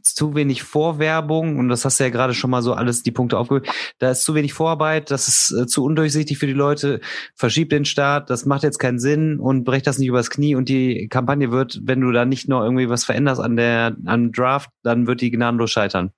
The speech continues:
Und dann ist die trotzdem, ich weiß gar nicht mehr, was es war. Dann hat das Ding trotzdem gelauncht und so, und du warst nicht der Einzige, der gesagt hat, Das ist Kappes, das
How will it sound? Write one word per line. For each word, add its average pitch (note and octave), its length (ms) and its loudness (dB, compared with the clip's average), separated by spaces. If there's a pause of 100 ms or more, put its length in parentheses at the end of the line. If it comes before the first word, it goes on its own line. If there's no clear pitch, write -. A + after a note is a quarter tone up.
(300)
Und A#2 60 0
dann B2 100 4
ist D3+ 120 0
die D3+ 60 -2
trotzdem, E3+ 420 0
ich - 140 -2
weiß F3 120 0
gar E3+ 80 2
nicht D#3+ 60 2
mehr, D#3 100 2
was D#3 120 0
es C3 120 -2
war. A#2+ 280 0 (560)
Dann A#2+ 200 2 (140)
hat D3+ 140 -2
das C3 200 2
Ding C#3+ 260 0
trotzdem E3+ 340 0
gelauncht C3+ 540 2
und C3+ 260 0 (260)
so, - 220 0
und C3 320 -2
du A#2 80 2
warst C#3+ 180 2
nicht D3 160 0
der A#2 100 2
Einzige, D#3 280 2
der C#3+ 120 2
gesagt C3+ 240 0 (100)
hat, B2 60 2
Das - 60 -4
ist - 380 0 (240)
Kappes, D3+ 380 0
das A#2+ 200 0